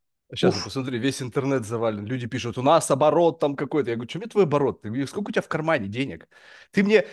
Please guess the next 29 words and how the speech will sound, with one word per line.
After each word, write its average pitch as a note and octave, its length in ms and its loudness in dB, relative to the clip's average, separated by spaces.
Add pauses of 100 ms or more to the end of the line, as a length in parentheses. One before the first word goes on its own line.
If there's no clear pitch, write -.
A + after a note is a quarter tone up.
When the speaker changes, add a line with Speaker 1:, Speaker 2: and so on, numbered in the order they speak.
(120)
Speaker 1:
не G3 140 4
Speaker 2:
Да, - 0 -
Speaker 1:
описывай B3 440 6
Speaker 2:
так - 0 -
Speaker 1:
свои A3+ 260 2
Speaker 2:
вот. G3+ 200 6
Speaker 1:
обороты, F#3 320 2
ты G3+ 100 -2
мне A#3 140 -6
покажи G3+ 580 0
звон A#2+ 640 -2
монет. F3 640 0
Все - 240 0
остальное G#3 540 0
это F3 180 -4
шняга". C#3+ 560 -2
Вот D3+ 220 -6
у F#3+ 80 -4
Амазона F3+ 560 0
там C#3+ 200 -4
в - 40 -20
каком-то D3+ 360 -8
квартале D#3+ 520 2
было D3 260 0 (140)
оборот, E3 460 4
что-то D#3 160 -6
там C#3+ 140 -2
пятьсот E3+ 520 0
миллиардов F3 480 0